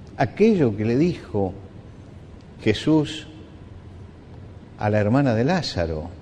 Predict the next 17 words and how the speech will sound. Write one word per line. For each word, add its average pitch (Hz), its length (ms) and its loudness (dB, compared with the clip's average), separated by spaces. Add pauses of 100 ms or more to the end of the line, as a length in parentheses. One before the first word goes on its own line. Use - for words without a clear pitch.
(760)
"Yo 156 120 2
soy 208 180 4
la 175 120 8
resurrección 117 580 4
y - 20 4
la 107 80 4
vida, 123 280 4
¿crees 180 520 4
esto? - 460 -4 (960)
¿Lo 95 180 6
crees 175 480 2
o 107 60 0
no 107 80 0
lo 101 140 0
crees?". 73 560 -6 (1900)
A - 80 2
veces 185 460 4